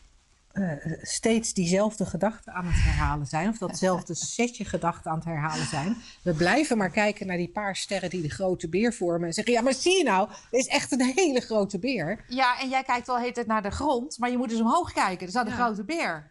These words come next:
Speaker 1: Ja, ja, en je, en je,
Speaker 2: Je
Speaker 1: en je
Speaker 2: steekt je kop in het zand.
Speaker 1: en je kijkt misschien naar al die andere sterren, maar het is die grote beer waar het probleem zit.
Speaker 2: Ja. Ik denk ook, even om hem nog even via een andere route a-, a-, aan te vliegen.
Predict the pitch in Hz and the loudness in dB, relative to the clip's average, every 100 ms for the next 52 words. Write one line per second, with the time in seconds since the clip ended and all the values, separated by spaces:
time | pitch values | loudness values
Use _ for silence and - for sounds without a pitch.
0 | _ 233 294 - 220 - - - - _ | _ -2 0 0 -2 -4 -20 -20 -20 _
1 | 254 214 190 208 214 214 220 240 226 262 | -2 0 0 0 0 -2 0 0 0 0
2 | 240 240 349 349 233 202 190 156 151 - | -2 0 2 2 -4 -2 -4 -4 -14 -4
3 | 220 233 240 240 240 - 247 220 202 226 | 2 2 4 2 0 -2 -2 0 0 0
4 | 196 220 320 277 - - 180 202 196 - | 0 0 0 -4 -6 -6 -4 -4 -6 -12
5 | 208 - 196 196 170 214 285 202 170 165 | -10 -2 -2 -2 -2 0 0 0 -2 -6
6 | 180 180 220 214 - 160 - - 185 - | -8 -4 -4 -4 -10 -14 -14 -10 -10 -10
7 | - - _ _ _ _ - - - - | -20 -20 _ _ _ _ -20 -20 -6 -2
8 | 208 233 262 190 196 - - 165 160 165 | 2 2 2 2 0 -4 -8 -6 -4 -6
9 | 170 165 165 170 170 160 - - - - | -6 -6 -4 -4 -4 -8 -10 -20 -20 -8
10 | 175 165 160 151 180 202 180 165 165 - | -4 -4 -2 -2 0 2 0 0 -4 -4
11 | 160 156 151 151 - - - 175 170 - | -4 -2 -4 -6 -8 -8 -6 -6 -4 -2
12 | 160 151 151 - 170 170 | -4 -4 -8 -4 -4 -2